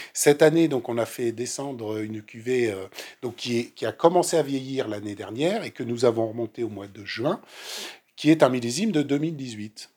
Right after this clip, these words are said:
Et donc, du coup, ce millésime maintenant est, euh, également en vente dans notre kiosque Épicerie Fine. Il est en dégustation, comme je vous disais, donc, au niveau des visites V I P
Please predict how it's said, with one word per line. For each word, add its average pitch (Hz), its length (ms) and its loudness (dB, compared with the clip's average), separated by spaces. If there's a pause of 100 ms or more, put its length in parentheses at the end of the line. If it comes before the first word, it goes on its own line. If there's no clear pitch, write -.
(140)
Et 135 60 -4
donc, 165 260 6
du 135 200 -6
coup, 220 260 -2
ce - 300 0
millésime 175 500 2
maintenant 139 480 0 (140)
est, 135 360 0
euh, 104 460 -4
également 156 540 4
en - 20 -2
vente 127 480 -6 (140)
dans 123 180 -6
notre 123 300 -6
kiosque - 420 -8
Épicerie - 380 -10
Fine. 247 360 -4 (680)
Il 208 180 10
est 190 160 4
en 165 80 8
dégustation, 147 680 0
comme 110 200 -8
je 113 100 -6
vous 110 160 -6
disais, 113 360 -2
donc, 110 440 -8
au 143 120 -8
niveau 117 260 -2
des 107 140 0
visites 113 400 -4
V 117 220 2
I 113 60 4
P 120 280 -12